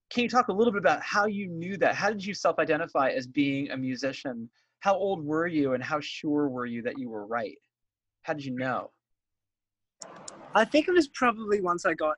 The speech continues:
Speaker 2: into the scene, maybe in Wollongong, or, like, once we'd sort of broken a little bit and got into the scene and met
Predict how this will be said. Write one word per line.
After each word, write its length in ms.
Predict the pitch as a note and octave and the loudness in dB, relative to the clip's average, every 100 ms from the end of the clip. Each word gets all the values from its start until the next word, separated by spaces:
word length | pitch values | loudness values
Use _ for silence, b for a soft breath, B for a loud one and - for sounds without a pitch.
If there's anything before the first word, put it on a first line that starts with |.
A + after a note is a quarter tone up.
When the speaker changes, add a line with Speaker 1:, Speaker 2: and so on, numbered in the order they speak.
| D#3+ | -4
Speaker 2:
into 420 | D#3+ E3 D#3+ D#3 C#3 C3 B2+ _ _ _ _ - | -6 -6 -4 -4 -4 -8 -10 _ _ _ _ -10
the 80 | D#3 | -8
scene, 500 | - D#3 D#3+ E3 E3 _ _ _ _ _ _ _ _ | -6 -4 -4 -8 -12 _ _ _ _ _ _ _ _
maybe 260 | F#3+ G3+ G3+ | 2 4 6
in 80 | F#3 | 4
Wollongong, 460 | F3+ F#3 F3+ F3+ | 4 6 6 6
or, 80 | F3 | 4
like, 180 | D#3 D3+ | 2 2
once 300 | D#3+ D#3+ - | -2 -6 -6
we'd 160 | D#3 C#3+ | -8 -6
sort 180 | D#3+ D3 | -4 -4
of 120 | - | -2
broken 360 | C#3 C#3+ D3 C#3+ | -4 -2 -4 -6
a 40 | |
little 320 | C#3+ E3+ F3 | 0 4 4
bit 220 | E3 F3 D#3+ | 4 2 2
and 80 | |
got 180 | D#3 D#3+ | 2 2
into 160 | D#3+ D3+ | 2 -4
the 80 | D3 | -8
scene 300 | - D#3 D#3 | -8 -6 -6
and 140 | D3+ | -2
met 140 | D#3 | -2